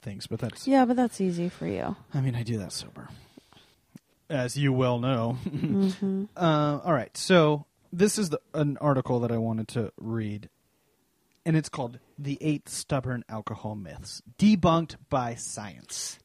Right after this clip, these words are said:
Speaker 2: Did you part, add that part, "debunked by science," yourself?
Speaker 1: Nope.
Speaker 2: Okay,
Speaker 1: This
Speaker 2: because
Speaker 1: is a
Speaker 2: I
Speaker 1: life
Speaker 2: already
Speaker 1: hacker
Speaker 2: can tell that
Speaker 1: article.
Speaker 2: I'm, I'm going to have a rebuttal to this stuff.
Speaker 1: Oh,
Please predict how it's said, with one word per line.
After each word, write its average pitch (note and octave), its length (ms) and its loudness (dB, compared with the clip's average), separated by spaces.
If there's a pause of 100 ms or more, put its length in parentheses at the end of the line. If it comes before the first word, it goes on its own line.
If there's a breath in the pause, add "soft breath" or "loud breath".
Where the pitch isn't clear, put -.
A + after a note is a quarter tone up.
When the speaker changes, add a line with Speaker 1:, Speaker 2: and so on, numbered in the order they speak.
Speaker 2:
Did B3 180 -2
you D#4 140 6
part, - 340 -2 (140)
add A#3 220 2
that A#3 180 4
part, A3+ 380 0
"debunked G#3 480 0
by G3 120 0
science," F#3 440 -2
yourself? F#3 520 -2
Speaker 1:
Nope. D3 260 0 (1000 loud breath)
Speaker 2:
Okay, G#3 240 6
Speaker 1:
This F#3 160 0
Speaker 2:
because - 140 -2
Speaker 1:
is - 20 2
a A#3 60 6
Speaker 2:
I A#3 80 8
Speaker 1:
life C#4 120 8
Speaker 2:
already D#4+ 200 6
Speaker 1:
hacker - 120 0
Speaker 2:
can D#4+ 140 4
tell G#3+ 260 6
that G#3 160 4
Speaker 1:
article. G3 300 6 (320 loud breath)
Speaker 2:
I'm, F#3+ 140 4
I'm G3 40 2
going F#3+ 280 4
to F#3+ 60 0
have F#3 280 2
a F3+ 40 0
rebuttal F3 520 0
to - 160 -6
this - 200 -8
stuff. - 460 -14
Speaker 1:
Oh, C3+ 360 -2